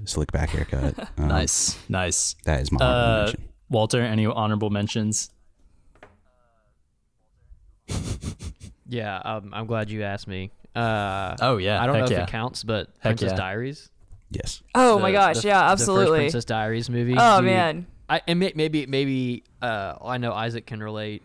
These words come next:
Speaker 3: Uh, growing up with a bunch of sisters, um, and I had, I didn't have any brothers at all, so we just watched a lot of Disney stuff and a lot of stuff like that. Uh, but my wife and I watched it again, uh, last year, maybe a year before, and I was like, "Oh my, it's just super enjoyable."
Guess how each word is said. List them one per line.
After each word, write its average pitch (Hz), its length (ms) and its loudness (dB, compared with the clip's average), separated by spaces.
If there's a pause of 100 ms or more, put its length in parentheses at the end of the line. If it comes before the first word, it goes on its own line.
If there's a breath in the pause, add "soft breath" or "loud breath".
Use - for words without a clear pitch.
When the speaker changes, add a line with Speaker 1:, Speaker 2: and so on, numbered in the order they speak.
(160)
Speaker 3:
Uh, 104 260 -8
growing 113 320 -6
up 107 100 -10
with 107 160 -12
a - 120 -20
bunch 110 160 -14
of 104 100 -14
sisters, 110 720 -14
um, 95 480 -16
and 110 80 -10
I 135 80 -2
had, 131 120 -2
I 120 100 -6
didn't 117 180 -10
have 107 140 -10
any 117 80 -8
brothers 101 320 -12
at 101 80 -12
all, 95 180 -14
so - 100 -16
we 107 100 -12
just - 100 -14
watched 101 160 -12
a 101 60 -14
lot 101 160 -12
of 95 80 -16
Disney 87 280 -16
stuff 82 400 -16
and 90 160 -16
a 82 40 -18
lot 87 200 -16
of 90 140 -16 (720 soft breath)
stuff - 260 -12
like 98 180 -10
that. 92 300 -8
Uh, 147 60 -2
but - 180 -6 (320)
my 143 100 -2
wife 135 240 0
and 131 100 -6
I 120 60 -4
watched 117 340 -6
it 113 80 -8
again, 110 500 -10 (100)
uh, - 60 -20 (340 loud breath)
last 123 300 -12
year, 170 80 -8
maybe 147 160 -8
a 120 40 -6
year 127 160 -6
before, 120 420 -8 (460 soft breath)
and - 40 -20
I - 20 -16
was 120 100 -12
like, 110 140 -14
"Oh 120 60 -10
my, 110 160 -14
it's - 360 -10
just 135 300 -6
super 120 360 -6
enjoyable." 117 560 -8